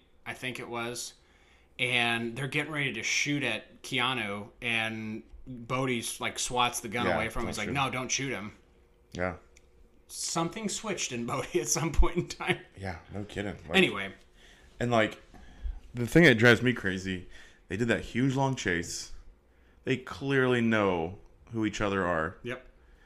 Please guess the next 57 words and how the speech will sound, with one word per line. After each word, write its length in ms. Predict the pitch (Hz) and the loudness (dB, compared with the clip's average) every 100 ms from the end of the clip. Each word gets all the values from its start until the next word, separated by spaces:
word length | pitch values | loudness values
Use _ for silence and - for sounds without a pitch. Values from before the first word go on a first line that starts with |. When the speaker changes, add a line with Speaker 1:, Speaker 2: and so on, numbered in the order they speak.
| - _ _ _ _ - | -20 _ _ _ _ -6
Speaker 2:
Like, 240 | 98 - - - - | -6 -8 -20 -20 -6
he 160 | 117 | 0
would 160 | 131 120 | 4 4
have 100 | 104 | 2
shot 380 | - 123 143 101 | 2 4 4 2
him 280 | 92 85 - | -4 -4 -8
if 100 | 98 | -6
he 60 | |
didn't 260 | 98 95 95 | -2 -2 0
know 140 | 98 | 0
that 100 | 92 | 0
was 100 | 80 | -2
Bodhi. 300 | 90 107 90 53 - - | -2 0 0 -4 -10 -4
Speaker 1:
Yep. 100 | 131 | 0
Speaker 2:
The 20 | |
only 140 | 120 | 2
reason 160 | 120 107 | 2 0
he 60 | |
didn't 220 | 95 107 101 | -2 -2 -4
shoot 220 | - 110 | -2 -2
him 120 | 92 | -2
is 80 | 85 | -6
'cause 100 | 90 | -8
he 60 | 90 | -6
knows 160 | 90 | -6
it's 60 | 82 | -8
Bodhi. 360 | 92 90 76 - | -8 -6 -8 -10
Speaker 1:
Yeah. 180 | 135 110 - - - - | -8 -8 -8 -20 -20 -6
Speaker 2:
Bodhi 240 | - 120 127 | 2 4 4
knows. 420 | 92 76 78 - - _ _ _ | 2 -2 -8 -12 -18 _ _ _
Johnny 300 | - 104 98 | 0 2 2
Utah 300 | 98 101 90 | 0 0 0
knows 300 | 80 67 69 | 0 -4 -6
that 100 | 71 | -10
he, 60 | 98 - | -14 -6
obviously 380 | - 101 95 92 | 2 2 0 -4
he 100 | 101 | -4
knows 260 | 78 80 - | -4 -4 -6
he's 200 | 98 - - | -8 -8 -4
not 140 | 80 | -4
wearing 180 | 87 78 | -2 -4
a 40 | |
mask. 400 | 73 82 69 - | -4 -4 -4 -8
Speaker 1:
And 80 | 120 | -10
then 100 | 117 | -8
they 100 | 113 | -6
just 200 | 110 120 | -8 -10
pretend 340 | - 123 131 135 | -10 -10 -10 -10
like 140 | 123 | -10
it 60 | 127 | -12
never 180 | - - | -12 -2
Speaker 2:
They 160 | 101 | 4
Speaker 1:
happened. 140 | 104 104 | 4 4
Speaker 2:
pretend 560 | 113 - - 123 123 | -2 2 4 4 4
it 120 | 120 87 | 4 2
never 260 | 110 104 | 2 4
happened. 340 | 101 95 80 | 4 2 0